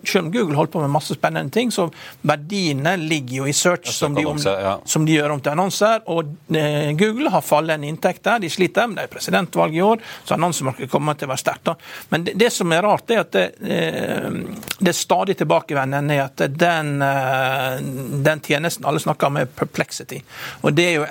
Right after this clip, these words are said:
Speaker 1: eid av privatpersoner, hvor Jeff Bezos med Amazon er inne da. Og han har jo behov for at folk har bedre search, altså at i stedet for at du søker, altså hoteller i San Francisco, så får du opp ti alternativer, så,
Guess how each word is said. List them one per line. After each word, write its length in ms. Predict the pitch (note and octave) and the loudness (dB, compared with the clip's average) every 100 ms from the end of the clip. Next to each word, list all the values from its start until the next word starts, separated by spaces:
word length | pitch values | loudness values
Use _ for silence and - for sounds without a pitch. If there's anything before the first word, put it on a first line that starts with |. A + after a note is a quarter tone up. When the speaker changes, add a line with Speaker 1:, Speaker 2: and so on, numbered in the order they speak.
| D3+ | 0
Speaker 1:
eid 260 | C#3 C3 C#3 | 0 -2 -4
av 400 | C3+ C3 C3+ C#3 | 2 2 2 0
privatpersoner, 760 | D#3 D3 D3 D#3 D3+ C#3+ G#3+ B3 | 2 2 0 -2 0 2 2 2
hvor 200 | F3+ E3 B2+ | 0 0 0
Jeff 220 | D3+ - | -2 -2
Bezos 560 | - C#3+ - D3+ D#3+ - | -2 0 -2 -2 -2 -2
med 240 | D3+ D3+ E3+ | -2 -2 -2
Amazon 480 | E3 B2+ - B2+ - | -4 -6 -6 -8 -6
er 100 | C3+ | -6
inne 100 | D3 | -4
da. 100 | D3+ D3+ - - - - | -4 -4 -10 -14 -4 2
Og 140 | A#3+ | 4
han 80 | D4 | 4
har 140 | C4+ C#4 | 2 2
jo 60 | F3+ | 0
behov 240 | F3+ G3 C#3+ | 0 2 0
for 160 | - D3 | 0 -2
at 80 | D3 - | -2 0
folk 400 | F3 D3 - D3 | 0 0 -4 -2
har 100 | C#3 C3+ | -2 2
bedre 240 | D3+ C#3+ | 0 0
search, 420 | C#3+ - A#3 B3+ F3 | 0 2 0 0 -2
altså 160 | D#3 D#3+ | 0 -2
at 80 | D3+ | -2
i 80 | |
stedet 280 | - E3+ D3+ | -2 -2 -2
for 100 | C#3 | -8
at 60 | D3+ | -4
du 80 | D#3 | -2
søker, 460 | C#3+ D3 D#3+ - C#3 | 0 0 0 -4 -2
altså 160 | D#3+ C#3 - - - - | 2 0 -2 -16 -20 0
hoteller 720 | D#3+ - E3 C#3+ C3 B2+ C3 | 2 4 0 0 -2 2 2
i 260 | C3 C3+ C3+ | 2 0 0
San 220 | - C#3 | 0 -2
Francisco, 540 | C#3+ C3+ D3+ - - C3+ | -2 -2 -2 -2 -4 -4
så 80 | C3 | 0
får 140 | C#3 | 0
du 60 | C3+ | 0
opp 80 | - | 0
ti 140 | D3 | 0
alternativer, 720 | C3 - D3 B2+ A#2+ C3+ C#3 D#3+ | 2 2 0 0 -4 -4 -2 0
så, 160 | - | 2